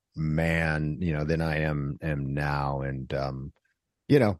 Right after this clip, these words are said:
I, I, I have a better understanding of, you know, since going through therapy and, and,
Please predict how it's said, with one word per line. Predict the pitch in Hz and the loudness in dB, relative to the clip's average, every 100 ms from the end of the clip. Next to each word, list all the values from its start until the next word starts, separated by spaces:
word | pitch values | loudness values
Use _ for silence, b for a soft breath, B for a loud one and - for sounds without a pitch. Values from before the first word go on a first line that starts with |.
| - | 0
I, | 98 95 | 2 4
I, | 98 95 95 | 2 2 0
I | 101 | 2
have | 98 | 0
a | 82 | 2
better | 101 90 92 | 2 4 2
understanding | 85 82 - - 85 82 82 78 73 | 0 -2 -2 0 2 0 -2 -2 -2
of, | 73 71 80 - _ _ | -4 -4 -10 -20 _ _
you | 139 | 0
know, | 92 | 2
since | - 98 85 - | 0 -2 -2 0
going | 92 85 | 0 0
through | 92 | -4
therapy | - 80 80 80 82 78 | -2 0 0 -2 -2 -2
and, | 78 | -4
and, | 82 76 76 71 | -6 -6 -6 -8